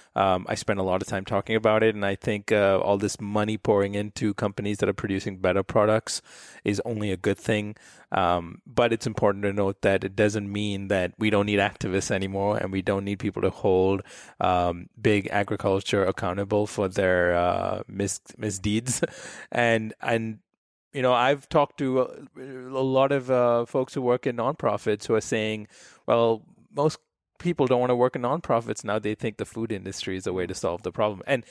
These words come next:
it is partly a way to solve the problem. Um, but I think it, again, comes back to what we were saying earlier and what you mentioned is that people have to know what's true to themselves. And if you believe you can be most effective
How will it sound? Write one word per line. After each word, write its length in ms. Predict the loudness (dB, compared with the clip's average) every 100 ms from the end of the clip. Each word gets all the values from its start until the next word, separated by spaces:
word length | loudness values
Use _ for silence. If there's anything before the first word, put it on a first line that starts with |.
| -8
it 140 | 0 2
is 240 | 2 -2
partly 520 | _ 0 0 -4 -10 -6
a 80 |
way 100 | -6
to 80 | -6
solve 280 | -4 -6 -4
the 60 | -6
problem. 480 | -4 -4 -4 -10 -12 -20 -20 _ -2
Um, 400 | 0 0 -4 -10 _ _ 0
but 120 | 4
I 80 | 4
think 160 | 2 -2
it, 180 | -4 -4
again, 260 | 0 0
comes 280 | 0 -4 -2
back 320 | 2 2 0
to 100 | -2
what 180 | 2 2
we 80 | 2
were 140 | 0 0
saying 280 | 0 -2
earlier 280 | -2 0 -2
and 80 | -2
what 140 | -6 -4
you 120 | -2
mentioned 420 | -2 -4 -6 -6
is 140 | -4
that 260 | -2 -4 -4 -12 -20 -20 -10
people 220 | -2 2
have 160 | 2 2
to 40 |
know 120 | 2
what's 240 | 2 2 -2
true 160 | -2
to 100 | -2
themselves. 600 | -2 -4 0 2 2 -2
And 220 | -6 -8 -12 -2
if 380 | 2 2 -2 -16 _ _ _
you 580 | -8 0 2 2 0 -4 _ 0
believe 400 | 2 4 4 2
you 120 | 0
can 200 | 0 -2
be 140 | 0 -2
most 340 | -2 -2 -2
effective 800 | -4 0 -2 2 2 2 -2